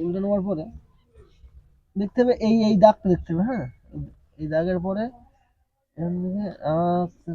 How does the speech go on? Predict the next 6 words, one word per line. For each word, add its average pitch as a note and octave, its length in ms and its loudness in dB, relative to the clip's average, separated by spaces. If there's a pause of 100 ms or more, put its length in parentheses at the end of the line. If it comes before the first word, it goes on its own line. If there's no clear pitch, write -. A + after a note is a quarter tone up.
করে F3 260 -4 (560)
এরম D#3+ 160 -2 (100)
ধরে F#3 200 -2 (1120)
এই C#3 240 -10 (140)
বসে D#3+ 380 -10 (920)
লুজ A3+ 260 2